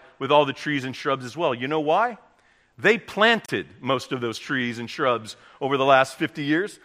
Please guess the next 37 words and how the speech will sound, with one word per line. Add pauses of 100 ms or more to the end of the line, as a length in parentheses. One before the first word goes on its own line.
(140)
so
naturally
they're
gonna
want (260)
to
go
work
outside. (640)
Now, (340)
I
was
a
little
concerned (560)
because
Mike, (680)
as
a
professional, (260)
had
done
this
before.
He
knew
what
he
was
doing. (260)
I
wasn't
sure
how
well
he
would